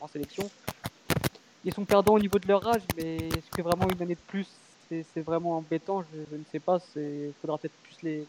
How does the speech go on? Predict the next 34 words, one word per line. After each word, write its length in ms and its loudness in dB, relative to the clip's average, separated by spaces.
les 140 -2
gérer. 380 0
Et 100 -6
quand 160 -6
on 60 -12
sait 140 -6
qu'une 240 -8
compétition, 600 0
euh, 500 4
telle 120 4
que 120 -4
l'Euro, 200 8
c'est, 320 -4
c'est 60 -20
sur 160 -4
du 100 -12
court 180 -14
terme, 340 2
donc, 140 -14
euh, 340 -4
je 80 -12
pense 260 -6
que, 280 -6
que 80 -6
leur 180 -4
expérience 560 -4
et, 20 -8
leur, 280 -10
et 80 -8
même 180 -2
leur 160 -2
qualité 260 -6
de 60 -12
joueur 240 2